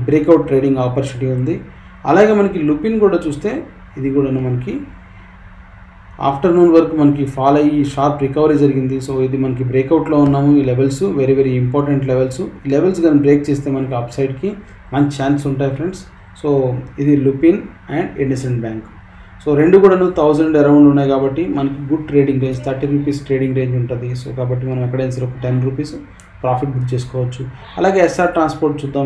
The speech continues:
ఈ రోజుకి మనం ఈ లెవెల్స్ రెగ్యులర్గా ఇచ్చేది. So మన లెవెల్స్ కానీ చూస్తే మనకి ఈ రోజున మనం ఇక్కడ నె-, నెంబర్ చూస్తే తెలుస్తూ ఉంది మనకి గుడ్ ట్రేడింగ్ ఆపర్చునిటీ ఇచ్చింది సెల్ సైడ్ అనేసి. So సెల్ సైడ్ గుడ్ ఆపర్చునిటీ ఇచ్చింది కాబట్టి మనకి గుడ్ ప్రాఫిట్స్ బుక్ చేసుకోవడానికి ఛాన్స్ ఎక్కువగా ఉన్నాయి.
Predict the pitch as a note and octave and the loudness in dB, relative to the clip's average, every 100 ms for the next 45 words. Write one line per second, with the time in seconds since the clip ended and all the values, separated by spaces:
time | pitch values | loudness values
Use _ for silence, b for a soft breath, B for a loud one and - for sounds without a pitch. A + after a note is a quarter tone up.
0 | C3+ C3+ C3+ - C3 C3 B2+ C3 B2+ C3 | 0 2 2 0 -4 -4 -4 -2 -2 -2
1 | B2+ B2+ C3+ B2+ C3 B2+ C3 C#3 F#3 - | -4 -2 -2 0 -2 -2 -4 -4 -6 -10
2 | B B - D3+ D3+ D3+ D3+ D#3 F3 E3+ | B B -8 0 2 6 6 6 4 4
3 | D#3+ C#3+ D3 C#3 D#3 D3 C#3 F#3 - - | 2 2 -2 -2 0 0 0 -4 -6 -10
4 | - D3 C#3+ D3 D3 C#3 C3+ B2+ B2 B2 | -10 0 4 4 6 4 2 -2 -4 -4
5 | B2 B2 C3+ C#3 B2 C#3 B2 B2+ B2 C3 | -4 -2 0 0 -2 -6 -4 -4 -6 -4
6 | B2+ C#3 C#3+ C#3 - D#3+ F#3+ F3 E3 C#3+ | -4 0 0 -2 -4 -2 -2 0 2 2
7 | C#3 C3 C3 C3 C3+ B2+ B2+ B2+ B2 C3 | 2 -2 -4 -6 -4 -6 -4 -4 -2 -4
8 | B2+ C3+ B2+ C3 B2 - B2 - B B | -4 -4 -4 -4 -6 -6 -10 -10 B B
9 | B D#3+ D3 E3+ F#3+ G3+ E3+ D#3 D#3+ - | B -6 0 0 2 0 0 2 2 0
10 | C#3+ D3 C#3 C#3+ C3+ C#3 C3+ C3+ C#3 C3+ | -2 -2 -2 -2 -2 -4 -2 -2 -2 -4
11 | C3+ - C3+ D3+ - C#3+ C#3 C#3 C3 B2+ | -6 -4 -2 -2 -2 -2 -2 -6 -6 -6
12 | B2 C3 B2+ B2+ E3+ - B2 A#2+ B2 C3 | -4 -2 -2 -4 -6 -8 -6 -6 -6 -4
13 | C3 C3 D#3 | -2 -2 -2